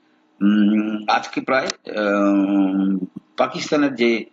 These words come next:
বর্তমান প্রধানমন্ত্রী নওয়াজ, আহ, কি বলে, আহ, শরীফ, উম, সে কিন্তু, আহ, নিউক্লিয়ার কাউন্সিলের, উম, উম, মানে একটা মিটিং ডেকেছিল।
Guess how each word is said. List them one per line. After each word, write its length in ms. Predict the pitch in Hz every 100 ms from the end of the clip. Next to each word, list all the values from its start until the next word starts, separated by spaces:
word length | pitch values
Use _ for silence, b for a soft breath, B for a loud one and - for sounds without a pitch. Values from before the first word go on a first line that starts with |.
| _ _ -
বর্তমান 320 | 117 117 117
প্রধানমন্ত্রী 640 | - 107 127 120 98 110
নওয়াজ, 260 | 143 107 107
আহ, 840 | - - - 101 95 95 92 - -
কি 240 | _ -
বলে, 280 | 98 127 196 - _ _ _ -
আহ, 120 | 95
শরীফ, 360 | - 110 120 147 - _ _ _ _
উম, 340 | 107 104 101 98
সে 240 | - 147
কিন্তু, 480 | 151 147 - 185 240 _ _ _ -
আহ, 580 | 104 98 98 95 92 92 92
নিউক্লিয়ার 840 | 92 90 92 123 170 - 185 175 170
কাউন্সিলের, 600 | 120 123 131 - 107 143 _ _ _ _
উম, 100 | 98
উম, 380 | 101 107 104 104 101
মানে 440 | 110 107 104 104 107
একটা 180 | - 127
মিটিং 320 | 131 160 147
ডেকেছিল। 380 | 113 - -